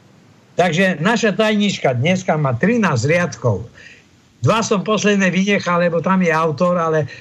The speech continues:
ten bude známy aj bez toho, aby sme ho citovali.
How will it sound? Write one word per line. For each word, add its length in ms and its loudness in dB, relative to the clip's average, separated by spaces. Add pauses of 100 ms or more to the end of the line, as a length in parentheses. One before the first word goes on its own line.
(120)
ten 160 0
bude 240 2
známy 480 0
aj 160 2
bez 240 -2
toho, 240 0
aby 240 -2
sme 200 -2
ho 200 2 (360)
citovali. 720 -2